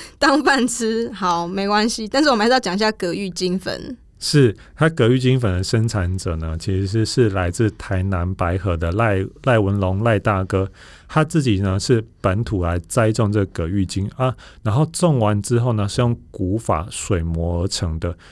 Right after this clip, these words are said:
Speaker 2: 所以呢大家看出来哈，我们那个葛玉金粉呢，它不是像面粉这样子细细的，它其实有点片状片状的。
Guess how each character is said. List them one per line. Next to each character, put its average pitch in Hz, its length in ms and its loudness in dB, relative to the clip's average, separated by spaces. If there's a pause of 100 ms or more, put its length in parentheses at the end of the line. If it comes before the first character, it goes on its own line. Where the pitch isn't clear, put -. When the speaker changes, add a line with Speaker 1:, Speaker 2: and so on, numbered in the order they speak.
(160)
Speaker 2:
所 123 200 0
以 120 60 4
呢 110 140 2
大 120 100 0
家 117 200 2
看 113 200 -4
出 110 180 -4
来 95 140 0
哈， 87 240 -6 (220)
我 110 80 -2
们 101 100 0
那 120 100 0
个 120 140 0
葛 95 180 -2
玉 104 100 2
金 110 220 -2
粉 90 200 -4
呢， 80 160 -6
它 117 120 -6
不 - 140 -6
是 120 180 2
像 123 220 2
面 127 180 2
粉 85 220 -4
这 110 60 -2
样 107 100 0
子 98 140 -4
细 113 240 0
细 104 280 -2
的， 87 160 -2 (300)
它 - 100 -6
其 127 160 0
实 117 140 -2
有 117 140 4
点 92 200 -2
片 131 240 2
状 117 220 2
片 107 260 0
状 98 360 0
的。 85 180 -6